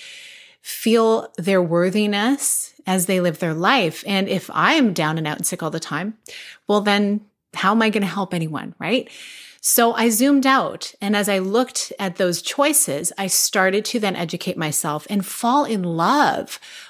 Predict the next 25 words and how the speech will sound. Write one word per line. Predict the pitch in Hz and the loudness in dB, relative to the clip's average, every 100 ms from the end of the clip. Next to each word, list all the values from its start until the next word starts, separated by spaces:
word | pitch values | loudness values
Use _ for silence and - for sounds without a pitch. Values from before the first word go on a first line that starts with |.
| - | -8
with | 175 226 277 - - | 0 2 2 0 0
the | 196 | 2
wellness | 185 190 226 226 - | 4 4 4 2 -2
world | 165 156 147 143 - | -4 -2 -2 -4 -2
and | 180 175 | -2 0
with | 180 | -2
what | 185 196 233 | 0 0 0
was | 226 | -2
possible | - 196 208 - 180 156 151 | -2 0 2 0 -2 -4 -2
and | 175 175 | -2 0
with | 208 214 | 0 2
this | 214 - | 2 2
miracle | 175 190 214 214 185 151 156 | 2 2 0 -2 -2 0 -2
body | 175 185 247 208 | 0 2 2 2
that | 175 165 | 2 0
I | |
lived | 170 311 370 160 | 2 0 0 -4
in | 131 127 | -4 -4
and | 175 170 | -4 0
that | 175 - - | -2 -2 0
all | 254 277 | 2 4
of | 208 | 0
us | 151 - 156 | 0 -2 -4
live | 147 139 | -8 -8
in. | 139 160 | -10 -12